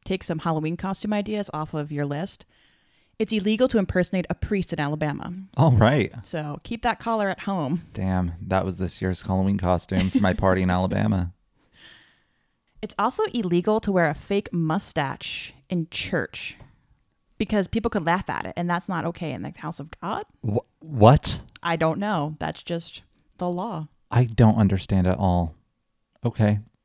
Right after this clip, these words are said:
Speaker 1: I like this one. In Mobile, it's illegal to spray silly string. Dun, dun, dun.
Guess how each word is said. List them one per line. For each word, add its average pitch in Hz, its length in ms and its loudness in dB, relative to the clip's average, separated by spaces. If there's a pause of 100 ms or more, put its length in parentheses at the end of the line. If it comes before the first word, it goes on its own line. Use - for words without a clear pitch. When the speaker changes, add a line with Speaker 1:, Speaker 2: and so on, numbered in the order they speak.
(160)
Speaker 1:
I 196 100 2
like 196 180 -2
this 165 180 -6
one. 147 260 -8 (580)
In 190 140 -2
Mobile, 170 480 0
it's 180 140 -2
illegal 175 460 0
to - 160 -12
spray 160 500 -2
silly 139 280 -4
string. - 440 -8 (200)
Dun, 175 160 -2
dun, - 140 -14 (100)
dun. - 120 -20